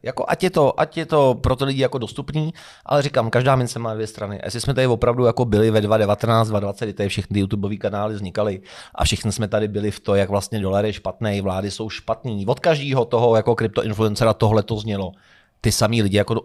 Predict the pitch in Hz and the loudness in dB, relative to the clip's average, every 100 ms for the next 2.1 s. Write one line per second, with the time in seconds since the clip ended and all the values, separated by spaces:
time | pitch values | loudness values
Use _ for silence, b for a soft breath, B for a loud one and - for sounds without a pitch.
0 | - 110 113 107 104 - 104 101 113 104 | -2 0 2 2 0 -2 -4 -6 -4 2
1 | 110 123 107 110 113 110 123 117 - 107 | 2 2 0 -2 -6 -2 -2 -4 -6 -8
2 | 98 | -8